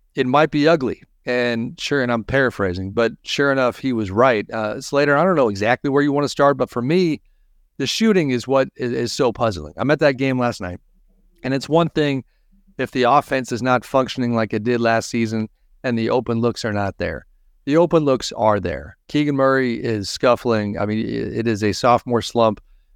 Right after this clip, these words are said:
in every sense of, of that phrase. Um, I think twenty-five percent at this point on high volume. Um, just cannot hit wide open threes. Uh, Kevin Huerter has played a little bit better the last couple of games, but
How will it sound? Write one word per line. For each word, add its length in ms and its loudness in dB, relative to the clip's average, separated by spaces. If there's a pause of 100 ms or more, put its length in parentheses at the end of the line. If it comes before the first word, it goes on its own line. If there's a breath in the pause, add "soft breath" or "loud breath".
in 120 -4
every 200 0
sense 320 -2
of, 200 -2
of 100 -4
that 180 0 (120)
phrase. 560 2 (340)
Um, 440 -2 (300)
I 80 -6
think 280 -2
twenty-five 520 2
percent 440 -2
at 140 -4
this 180 -2
point 320 0
on 140 -2
high 240 2
volume. 500 2 (440)
Um, 420 -2 (120)
just 240 -4
cannot 480 0
hit 220 0
wide 260 2
open 300 -2
threes. 460 -2 (480)
Uh, 160 -6
Kevin 240 2
Huerter 240 2
has 100 0
played 220 0
a 60 -2
little 240 0
bit 140 0
better 380 0 (120)
the 100 -2
last 240 2
couple 260 -2
of 80 0
games, 460 -2
but 240 2